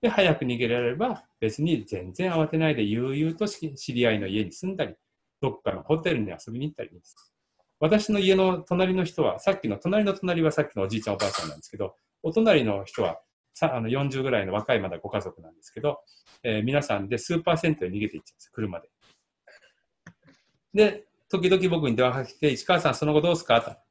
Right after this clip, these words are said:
「まだダメ。」「わかりました。」つって、なんか向こうでみんなで温泉入って何してな、子供はなんか遊んでるとか言ってました。で、夜中の一時頃もう一回かけて、「どうすか？」って言うから、「あ、引き始めたから大丈夫だよ」って言ったら、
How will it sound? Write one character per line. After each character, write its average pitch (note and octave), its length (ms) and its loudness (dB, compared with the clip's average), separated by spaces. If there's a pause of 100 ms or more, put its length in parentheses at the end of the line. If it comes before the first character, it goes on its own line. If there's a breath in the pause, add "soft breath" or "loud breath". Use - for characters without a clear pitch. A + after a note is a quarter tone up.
「ま C3 100 2
だ C#3+ 100 8
ダ B2+ 120 6
メ。」 B2+ 320 2 (560)
「わ C3 80 0
か - 20 2
り F3 80 2
ま G3 60 4
し G3 80 -8
た。」 E3 340 6
つ - 60 -16
っ - 20 -20
て、 D3+ 60 -4
な C#3+ 60 0
ん - 20 -6
か G#2+ 60 -4
向 A#2 120 -2
こ C#3+ 80 4
う B2+ 60 6
で G#2 40 0
み G#2 100 0
ん - 20 0
な A2 100 0
で A2+ 160 -4 (260 soft breath)
温 B2 120 0
泉 A#2+ 180 0
入 A2+ 220 2
っ - 40 -10
て A2+ 80 -6
何 G#2+ 220 2
し - 60 -14
て - 100 -6
な、 F#2+ 100 -4
子 G2+ 120 -8
供 G#2+ 160 2
は G#2 60 4
な G#2 100 0
ん - 20 -18
か F2+ 180 -8
遊 G#2+ 80 -6
ん F#2+ 60 -8
で F#2+ 80 -8
る F#2+ 80 -14
と - 60 -20
か - 80 -20
言 F#2+ 60 -20
っ - 20 -20
て F#2 80 -20
ま - 80 -20
し - 120 -16
た。 - 140 -20 (640)
で、 F#3+ 80 4
夜 G3+ 120 8
中 G#3 160 4
の G3 80 4
一 F#3 220 2
時 F#3 60 4
頃 F3+ 160 6
も B2+ 80 2
う A#2+ 40 2
一 A#2 40 -8
回 C3 100 -2
か C3+ 100 -2
け - 80 -12
て、 A#2+ 60 -6
「ど D3 140 6
う - 20 6
す D3 100 -12
か？」 A#2 160 6
っ A2+ 40 2
て - 80 -12
言 A2 80 -4
う - 20 -6
か G#2 60 0
ら、 F#2+ 160 -2 (180)
「あ、 F3 120 6
引 D#3+ 120 2
き G3 80 4
始 G3 180 2
め G3 100 0
た D#3 100 2
か B2+ 60 2
ら A#2 80 4
大 C3 180 2
丈 C#3 80 -6
夫 B2+ 80 -8
だ A#2+ 80 0
よ」 A#2 260 2
っ - 0 -
て - 100 -20
言 - 100 -12
っ - 20 -20
た G3+ 100 2
ら、 - 180 0